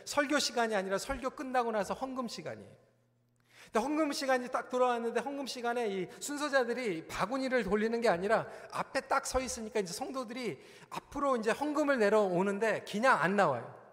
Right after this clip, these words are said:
춤을 추면서 막 나와요. 막 춤을 추면서 하나님 앞에 막 감사하면서 막 헌금을 꺼내가지고 나오는데 그러다가 십 불을 내려고 그랬는데 백 불짜리가 나오면은 같이 뒤로 갔다가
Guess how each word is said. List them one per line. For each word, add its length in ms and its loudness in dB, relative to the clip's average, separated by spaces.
춤을 320 -10
추면서 340 -8
막 120 -14
나와요. 220 -20
막 340 -16
춤을 300 -4
추면서 380 -4
하나님 320 -4
앞에 220 -4
막 320 -10
감사하면서 680 -4
막 160 -6
헌금을 340 2
꺼내가지고 500 0
나오는데 540 -2
그러다가 640 -2
십 240 -4
불을 220 0
내려고 340 6
그랬는데 240 -2
백 200 2
불짜리가 420 0
나오면은 640 0
같이 320 -12
뒤로 220 -10
갔다가 420 -14